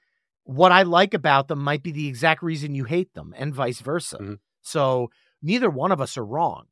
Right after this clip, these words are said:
Speaker 2: Excellent. So other than that Phish concert,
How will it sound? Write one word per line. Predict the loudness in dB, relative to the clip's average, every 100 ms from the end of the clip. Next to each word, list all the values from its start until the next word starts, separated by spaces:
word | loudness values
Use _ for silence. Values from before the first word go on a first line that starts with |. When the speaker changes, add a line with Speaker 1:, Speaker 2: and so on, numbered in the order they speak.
| _ _ _ _ _ _ _ _ _ _ _ _ _ _ _ _ _ _ _ -20 _
Speaker 2:
Excellent. | -10 -8 -8 -10 -10 _ -8
So | -4 -2 0
other | 2 2
than | 0 0
that | -2 -4
Phish | -4 -4 -4
concert, | -12 -14 -10 -8